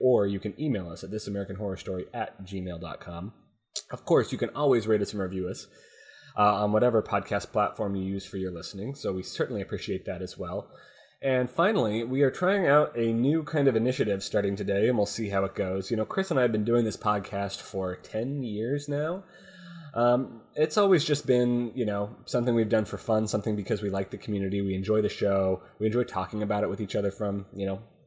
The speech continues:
every fall or starting this year, every summer too. Um, but, you know, we, we always have paid our server costs and everything out of pocket here. And so we finally decided we were gonna go ahead and set up, uh, some kind of creative donation system for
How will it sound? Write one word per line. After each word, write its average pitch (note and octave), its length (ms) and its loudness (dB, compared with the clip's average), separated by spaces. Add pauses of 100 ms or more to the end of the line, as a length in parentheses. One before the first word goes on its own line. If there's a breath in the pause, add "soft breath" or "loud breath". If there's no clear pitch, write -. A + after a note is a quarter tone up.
(140)
every G#2+ 260 -2 (240)
fall F#2+ 380 0
or F#2 260 -2
starting F#2 480 -6
this F#2 160 -12
year, F#2+ 140 -4
every F#2 120 -8
summer F#2 300 -6
too. A#2 340 0 (600 loud breath)
Um, A2+ 320 4 (300 loud breath)
but, F3 140 4
you F#3 60 6
know, C3+ 120 8
we, D#3 400 4
we E3+ 160 4
always E3+ 240 6
have C3+ 140 -4
paid C#3 360 2
our A2 160 6
server A#2+ 320 0
costs G#2+ 320 0
and G#2 60 0
everything G2+ 320 -2
out G#2+ 120 -2
of F#2+ 120 -4
pocket - 340 -2
here. F#3+ 340 -2 (560 loud breath)
And A#2 160 2
so C3+ 160 6
we D#3 140 4
finally F#3+ 260 6
decided C#3 400 6
we C3+ 140 4
were B2+ 120 4
gonna B2 180 4
go A2+ 320 8
ahead A#2 320 2
and G#2 120 -2
set A2+ 220 4
up, A2 260 2
uh, G#2+ 160 4
some C#3 220 2
kind C#3 220 4
of A2+ 100 0
creative A#2+ 480 6
donation G#2+ 480 2
system G#2+ 560 -2
for G#2 480 0